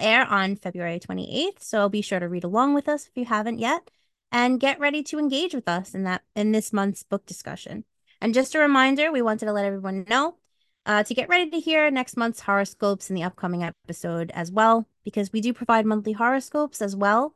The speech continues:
in the Book of the Month episode. So we look forward to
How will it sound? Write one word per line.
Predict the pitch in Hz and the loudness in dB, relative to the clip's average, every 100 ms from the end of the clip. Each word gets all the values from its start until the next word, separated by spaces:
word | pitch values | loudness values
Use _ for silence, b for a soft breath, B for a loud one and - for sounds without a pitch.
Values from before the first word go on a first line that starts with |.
| - | -6
in | 208 | -4
the | 196 | -2
Book | 202 202 | -2 -2
of | 175 | -6
the | |
Month | 185 202 233 - | -4 -2 -4 -6
episode. | 233 240 - 254 269 269 | -10 -8 -6 -4 -4 -4
So | - 175 180 185 _ _ - | -4 -2 -2 -6 _ _ -6
we | 175 | -4
look | 175 - | -4 -6
forward | 170 180 208 202 | -6 -4 -4 -4
to | 233 233 240 | -4 -2 -2